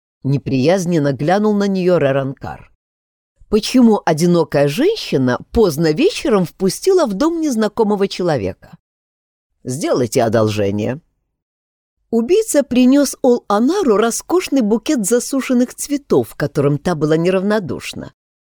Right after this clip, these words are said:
Вы ведь обратили внимание на необычно роскошный букет на столе?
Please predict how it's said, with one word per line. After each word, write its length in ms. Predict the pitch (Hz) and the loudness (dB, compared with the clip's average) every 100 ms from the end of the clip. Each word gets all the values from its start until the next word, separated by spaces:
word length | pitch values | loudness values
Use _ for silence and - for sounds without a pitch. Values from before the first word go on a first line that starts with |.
| - | -4
Вы 240 | 156 151 156 | 0 2 2
ведь 180 | 170 | 2
обратили 500 | 175 185 247 453 466 | 2 0 0 2 4
внимание 520 | 269 208 190 156 143 143 | 4 4 2 2 2 2
на 180 | 160 | 2
необычно 680 | 165 165 156 180 214 - 175 | 2 2 2 0 -2 -2 0
роскошный 580 | 160 - - 196 - 208 | 0 -2 -2 -4 0 -2
букет 400 | 190 - 120 - | -2 -2 -4 -4
на 100 | 92 | -8
столе? 480 | - - 107 82 | -10 -10 -10 -10